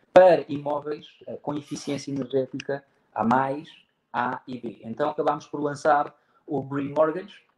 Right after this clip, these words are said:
eh, é o primeiro produto green, eh, que temos, mas, eh, em plano temos mais produtos que certamente iremos lançar.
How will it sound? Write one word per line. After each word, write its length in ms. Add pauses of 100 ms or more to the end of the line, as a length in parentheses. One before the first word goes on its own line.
(440)
eh, 320
é 60
o 100
primeiro 420
produto 400
green, 360 (360)
eh, 280
que 80
temos, 320 (140)
mas, 420
eh, 320
em 60
plano 300
temos 260
mais 240
produtos 400
que 140
certamente 500
iremos 220
lançar. 420